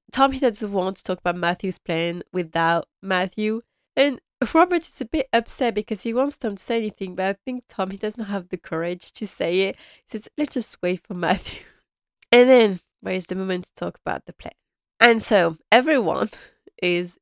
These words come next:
in the library. When I say everyone, it's Tom, Matthew, Mary, Cora, Robert. And they talk about the plan. And Robert,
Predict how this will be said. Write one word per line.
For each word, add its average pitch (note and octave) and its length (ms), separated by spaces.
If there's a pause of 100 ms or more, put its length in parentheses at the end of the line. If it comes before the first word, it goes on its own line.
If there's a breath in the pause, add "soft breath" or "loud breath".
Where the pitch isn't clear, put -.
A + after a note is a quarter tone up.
in F#3+ 100
the F#3 80
library. - 580
When F#3+ 120
I G3 40
say - 180
everyone, F3 560
it's - 320
Tom, E3+ 320 (220)
Matthew, F3 560 (200)
Mary, E3 500 (100)
Cora, D#3+ 500 (160)
Robert. D3 240 (560)
And G3 100
they G3 40
talk A3+ 220
about D#3+ 360 (260)
the - 60
plan. - 160 (420)
And E3+ 120
Robert, A3+ 460